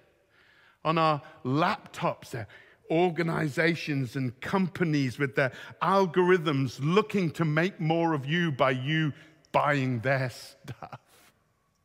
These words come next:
And Paul's able to resist all of this pressure because he's found this contentment. How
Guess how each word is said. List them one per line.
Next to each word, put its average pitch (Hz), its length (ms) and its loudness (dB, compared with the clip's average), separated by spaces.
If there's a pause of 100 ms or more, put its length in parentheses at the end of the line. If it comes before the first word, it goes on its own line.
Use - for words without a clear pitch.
(1200)
And 113 120 -12
Paul's 156 300 -4
able 151 180 -2
to 131 80 -8
resist 120 480 -6
all 143 320 -2
of 120 120 -8
this 131 280 -6 (140)
pressure - 680 -10 (680)
because 127 440 -8 (160)
he's 131 180 -10
found 147 540 -4
this 135 380 -6 (220)
contentment. 139 720 -6 (300)
How 214 500 2